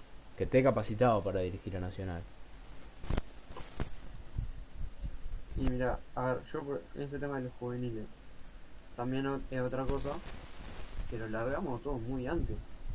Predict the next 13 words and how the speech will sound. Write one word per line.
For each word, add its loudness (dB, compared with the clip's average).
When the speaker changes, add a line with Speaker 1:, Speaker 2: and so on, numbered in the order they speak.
Speaker 2:
Por 2
ejemplo, 0
está, 4
este 0
en -6
realidad 2
se -4
quiso -4
ir 0
más -4
que -8
lo -2
largamos, -2